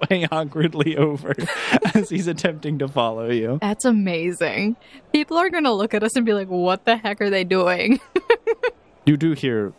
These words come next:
Speaker 1: the whispers of onlookers, even though there are seldom of them. And eventually you make your way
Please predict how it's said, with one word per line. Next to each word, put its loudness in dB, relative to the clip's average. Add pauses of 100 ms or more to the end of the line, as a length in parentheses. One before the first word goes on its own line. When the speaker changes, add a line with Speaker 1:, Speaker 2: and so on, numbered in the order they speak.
(120)
Speaker 1:
the 4
whispers 2
of 2
onlookers, 0
even 4
though 4
there -2
are 0
seldom 0 (140)
of -2
them. -6 (400)
And 2
eventually -2
you 2
make -2
your 4
way -4